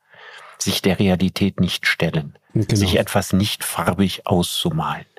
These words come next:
Speaker 2: Sich bestimmte Fragen nicht zu stellen.
Speaker 1: Genau.
Speaker 2: Mhm.
Speaker 1: Genau. Und das, äh, Beängstigende daran ist eben, dass das Dinge sind, die sterben nicht aus, ne?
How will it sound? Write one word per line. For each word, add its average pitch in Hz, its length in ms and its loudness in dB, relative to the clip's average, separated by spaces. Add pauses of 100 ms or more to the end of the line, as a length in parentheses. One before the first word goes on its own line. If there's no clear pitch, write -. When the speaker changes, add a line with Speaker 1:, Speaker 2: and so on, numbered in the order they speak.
(120)
Speaker 2:
Sich - 440 -2
bestimmte 117 480 2
Fragen 101 540 2
nicht 90 240 -2
zu - 140 -2
stellen. 95 380 0
Speaker 1:
Genau. 82 340 2 (420)
Speaker 2:
Mhm. 98 360 0 (100)
Speaker 1:
Genau. 87 240 -10 (560)
Und 113 200 2
das, - 320 0
äh, 85 200 2
Beängstigende 87 800 2
daran 76 380 0
ist - 180 -2
eben, 170 260 0
dass - 180 -4
das - 280 0
Dinge 143 340 0
sind, - 360 -4 (580)
die 87 80 -2
sterben - 300 2
nicht - 240 0
aus, 73 280 -2
ne? 110 220 0